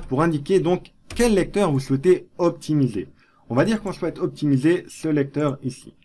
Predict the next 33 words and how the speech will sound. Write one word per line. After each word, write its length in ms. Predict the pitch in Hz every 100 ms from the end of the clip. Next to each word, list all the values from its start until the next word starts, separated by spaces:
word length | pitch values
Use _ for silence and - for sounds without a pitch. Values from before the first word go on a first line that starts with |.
| - - - - _ _ _ _ _ 196
On 120 | 208
rajoute 360 | 208 185 202
ici 240 | 185 - 185
donc 320 | 156 143 143
la 160 | 127 127
lettre 420 | 127 123 110 104 139
E. 280 | 175 226 - _ _ _ - -
Et 80 | 131
maintenant, 540 | 135 139 214 262 240
cette 260 | - 156 139
commande 320 | 208 240 185
lette 220 | 175 208
ici 260 | 143 - 208
va 220 | 131 -
automatiquement 720 | 220 226 220 202 202 - 147
détecter 540 | 131 185 202 156 - 185
s'il 240 | - 165
s'agit 360 | - 156 139 180
d'un 220 | 131 - -
S 200 | 180 175
S 140 | 143
D 260 | 135 180 180
ou 140 | 170 151
d'un 120 | 135
disque 300 | 143 151 120
dur 340 | 120 151 143
classique. 560 | - 131 113 98 - _ _ _ _ _ _ _
S'il 260 | - 233
s'agit 340 | 220 220 214 233
d'un 140 | 190
disque 260 | 180 - 160
dur 300 | 156 143 -
classique, 540 | 120 107 180 220 -